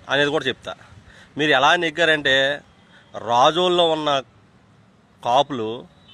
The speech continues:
ఒరిజినల్, నెంబర్ వన్, నెంబర్ వన్ కాపులు కాబట్టి, మీరు జనసేన పార్టీ తరపున మీరు టికెట్ తీసుకున్నారు కనుక, ఆయన మిమ్మల్ని చూడలే, ఆయన మిమ్మల్ని చూడలే. ఏది,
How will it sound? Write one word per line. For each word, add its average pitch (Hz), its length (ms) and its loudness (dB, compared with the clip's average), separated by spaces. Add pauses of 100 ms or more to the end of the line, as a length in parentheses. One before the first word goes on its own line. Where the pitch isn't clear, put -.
ఒరిజినల్, 123 540 0 (920)
నెంబర్ 131 420 0
వన్, 117 220 0 (680)
నెంబర్ 131 400 0
వన్ 165 220 0
కాపులు 139 400 -2
కాబట్టి, 127 800 -4 (560)
మీరు 139 220 -4
జనసేన 127 480 0
పార్టీ 135 380 -2
తరపున 120 720 -4 (200)
మీరు 120 160 -6
టికెట్ 131 400 -6
తీసుకున్నారు 123 440 -6
కనుక, 107 640 -4 (540)
ఆయన 160 200 4
మిమ్మల్ని 165 400 2
చూడలే, 180 440 2 (400)
ఆయన 127 160 -2
మిమ్మల్ని 139 420 -2
చూడలే. 143 540 -4
ఏది, 151 340 0